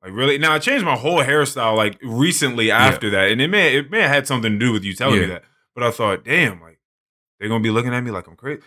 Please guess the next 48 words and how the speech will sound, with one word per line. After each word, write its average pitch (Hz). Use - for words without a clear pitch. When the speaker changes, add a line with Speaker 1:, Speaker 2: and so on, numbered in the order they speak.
Speaker 1:
'Cause 156
that 226
was 233
just 147
something 139
I 131
wasn't, 127
I 131
was, 135
I'd 131
be 135
so 127
high 123
and 117
just 110
be 117
frolicking 117
in 107
flowers 113
in 117
Speaker 2:
Mm-hmm. 110
Speaker 1:
my 107
regular 110
Speaker 2:
Mm-hmm. 113
Speaker 1:
off 113
time 117
that 104
I 104
Speaker 2:
Mm-hmm. 113
Speaker 1:
wasn't 113
even 104
thinking 107
about 95
Speaker 2:
No. 156
Speaker 1:
the 123
way 117
that 110
people 117
were 110
looking 104
at 101
me 104
and 101
my 98
hair. 101
That 104
was 104
so, 104